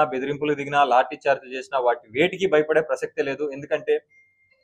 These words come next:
విద్యార్థుల భవిష్యత్తు, పేదవారికి వైద్యం కూడా ఉచితంగా అందించాలన్నదే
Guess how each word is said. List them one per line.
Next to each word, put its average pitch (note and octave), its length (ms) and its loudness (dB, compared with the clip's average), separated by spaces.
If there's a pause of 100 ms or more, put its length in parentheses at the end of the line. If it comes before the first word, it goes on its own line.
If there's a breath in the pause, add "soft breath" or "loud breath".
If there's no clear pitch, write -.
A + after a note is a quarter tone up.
(120)
విద్యార్థుల F#3+ 560 4
భవిష్యత్తు, F3 760 2
పేదవారికి E3 680 6
వైద్యం D3+ 420 0
కూడా D#3 220 4
ఉచితంగా D3+ 480 0
అందించాలన్నదే D3 880 0